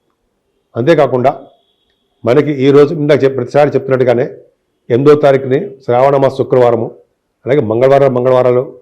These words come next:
ఆ, గౌరీ దేవి తల్లి, గౌరీ, మంగళ గౌరీ శ్రావణ మాసం ఆవిడ పూజించడం వల్ల, అమ్మవారిని పూజించడం వల్ల చక్కటి శుభ ఫలితాలు కలుగుతాయి. అంతేకాకుండా పౌర్ణమి, పౌర్ణమి పూట మంచి మంచి పనులు చేయాలండి. దానాలు, అన్నదానం, వస్త్రదానము, అలాగే అన్ని, ఆ,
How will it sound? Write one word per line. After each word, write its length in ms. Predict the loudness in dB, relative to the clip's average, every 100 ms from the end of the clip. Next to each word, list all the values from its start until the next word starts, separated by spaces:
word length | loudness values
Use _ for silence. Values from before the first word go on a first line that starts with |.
| -12
ఆ, 40 | -8 -6 -6 -6 -8 -10 -2
గౌరీ 180 | 2 2
దేవి 160 | 2 -2
తల్లి, 340 | -2 -4 -6 -12 _ _ _ 0
గౌరీ, 320 | 2 4 0 -6
మంగళ 300 | -2 0 2
గౌరీ 220 | 0 -2 -10 _
శ్రావణ 200 | -2 0
మాసం 300 | -2 -4 -8 -16 _ _ _ -2
ఆవిడ 240 | -2 2
పూజించడం 340 | 0 0 -2 -2
వల్ల, 240 | -4 -6 -14 _ _ _ _ _
అమ్మవారిని 380 | -4 2 4 4
పూజించడం 240 | 2 0
వల్ల 140 | -2 -2 -6
చక్కటి 500 | -10 -18 _ 0 2
శుభ 180 | 2 2
ఫలితాలు 220 | 0 0
కలుగుతాయి. 320 | -2 -4 -8 -10
అంతేకాకుండా 640 | -6 -4 -2 -2 -4 -4 -18 _ _ _
పౌర్ణమి, 360 | 2 4 4 0
పౌర్ణమి 540 | -4 0 2 2 2
పూట 180 | 0 -2
మంచి 540 | -2 -2 -6 -6 -2 0
మంచి 200 | 0 0
పనులు 280 | -2 -2
చేయాలండి. 360 | -2 -2 -2 -6 -8 -18 _ _ -4
దానాలు, 320 | 2 2 2
అన్నదానం, 560 | 0 0 0 -2 -6 -8
వస్త్రదానము, 600 | -4 0 2 2 0 -6 -14 _ _ _ _ _ _
అలాగే 200 | 0 2
అన్ని, 320 | 2 0 0
ఆ, 100 | 0